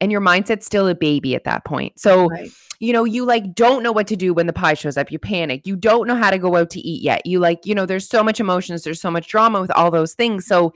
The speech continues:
Speaker 1: you know, it is good to have more of the just plain vanilla boring days when you are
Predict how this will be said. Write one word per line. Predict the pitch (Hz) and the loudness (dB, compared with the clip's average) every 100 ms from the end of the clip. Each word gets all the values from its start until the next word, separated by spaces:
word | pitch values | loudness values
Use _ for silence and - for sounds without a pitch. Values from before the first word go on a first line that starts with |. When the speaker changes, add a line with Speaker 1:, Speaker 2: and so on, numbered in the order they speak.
| - - - - | -10 -20 -20 -4
Speaker 1:
you | 202 | 0
know, | 196 | 2
it | 196 | 2
is | 233 254 247 | 2 -2 -2
good | 226 202 | -4 -2
to | |
have | 202 196 185 180 | 0 4 2 2
more | 185 180 | 0 2
of | 175 | 2
the | 165 175 | 0 -4
just | - 185 - | -2 -6 -6
plain | - 180 185 185 180 151 147 | -6 -4 -4 -4 -6 -8 -2
vanilla | 175 175 180 175 170 | 0 2 2 2 2
boring | 175 175 202 180 156 151 160 | 2 4 6 4 2 -2 -2
days | 165 147 139 156 196 - _ _ _ - | 2 2 2 -4 -6 -14 _ _ _ -14
when | 170 190 190 196 | -4 0 0 -2
you | 196 | 0
are | 208 | 0